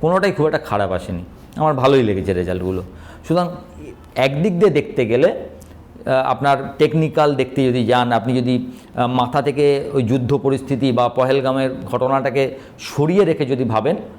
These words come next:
আহ, there is nothing much। কিন্তু আপনাকে যখন, এই জন্যে এই মার্কেট কমন সেন্সটাকে সবসময়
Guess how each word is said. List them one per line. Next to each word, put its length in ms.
আহ, 400
there 220
is 120
nothing 360
much। 320
কিন্তু 520
আপনাকে 760
যখন, 380
এই 140
জন্যে 360
এই 160
মার্কেট 680
কমন 320
সেন্সটাকে 520
সবসময় 440